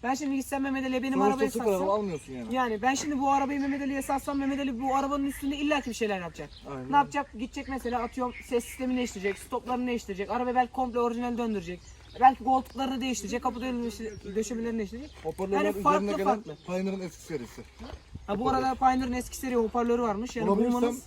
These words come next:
Speaker 2: iki tane daha alacağım eski seri. Arkaya.
Speaker 1: İşte dediği gibi kaporta boyaya girecek. Tabii aracın şu anda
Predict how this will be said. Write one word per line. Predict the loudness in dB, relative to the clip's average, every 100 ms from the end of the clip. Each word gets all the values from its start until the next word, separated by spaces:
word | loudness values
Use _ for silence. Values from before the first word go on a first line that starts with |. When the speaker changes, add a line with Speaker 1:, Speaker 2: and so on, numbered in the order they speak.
| -16
Speaker 2:
iki | -8
tane | -4 -2
daha | 0
alacağım | -2 -4 -8
eski | -8 -10
seri. | -10 -10 -10 -10 -10 -10 -12 -8
Arkaya. | -6 -4 -4 -6 -16 -20 -20 -20 -14
Speaker 1:
İşte | -8 -6
dediği | -4 -2 -2
gibi | -2 -4 -8 -4
kaporta | -4 -2 -4 -4
boyaya | -4 -2
girecek. | -2 -2 -4 -4
Tabii | -2 0 0 -2
aracın | -6 -4 -2 -4 -6 -10 -18 -14 -6
şu | -4
anda | -2